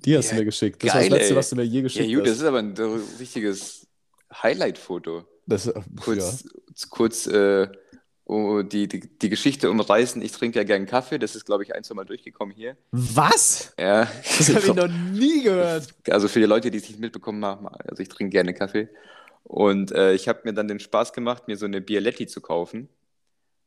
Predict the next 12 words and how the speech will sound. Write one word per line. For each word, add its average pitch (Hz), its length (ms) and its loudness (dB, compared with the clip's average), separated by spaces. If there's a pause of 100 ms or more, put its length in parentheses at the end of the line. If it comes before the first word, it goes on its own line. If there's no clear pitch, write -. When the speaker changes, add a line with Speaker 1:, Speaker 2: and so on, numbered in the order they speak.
(120)
Speaker 2:
Diese, 92 320 -4
diese 95 280 -6
Maschine, 101 380 0
von 104 160 -4
der 95 140 4
keiner 98 220 0
versteht, 98 400 -6
<laughs> - 340 -16
wie, - 60 -16
wie - 120 -12
sie - 100 -4
funktioniert. - 920 -4